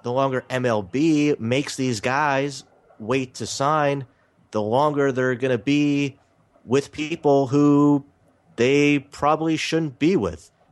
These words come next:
Guys who are, you know, in some cases, criminals. I mean, the longer that M L B forces these guys, uh, forces these players to sit on the sidelines,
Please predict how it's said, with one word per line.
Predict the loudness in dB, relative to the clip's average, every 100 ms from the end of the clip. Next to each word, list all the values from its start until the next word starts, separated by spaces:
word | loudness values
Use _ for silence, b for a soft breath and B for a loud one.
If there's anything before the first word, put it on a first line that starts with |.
| _ -12
Guys | -4 -2 0 -2 -4
who | -6 -4 0
are, | 2 2 2 0 -2 -8 -20
you | -16 -14 -14 b b b
know, | 0 2
in | 0 -4
some | -2 -2
cases, | 0 -2 -2 -4 -6 -8
criminals. | -4 0 2 2 2 -2 -8
I | -6 -4 0
mean, | 2 2 -2 -6
the | -6 0
longer | 0 2 2 2 2
that | 2 0 -2 -4
M | 0
L | 0 0
B | 0 -2
forces | -4 -4 -2 0 -2 -4
these | -4 -2
guys, | -2 0 0 0 -4 b b b b b b _ _ -20
uh, |
forces | -10 0 0 0 -4 -2
these | -2 -4
players | -6 -2 0 2 4 2 -2 -8
to | -4 0 0 0 -2
sit | -2 0 0
on | 2
the | 0
sidelines, | -2 -2 0 0 -2 -2 -6 -12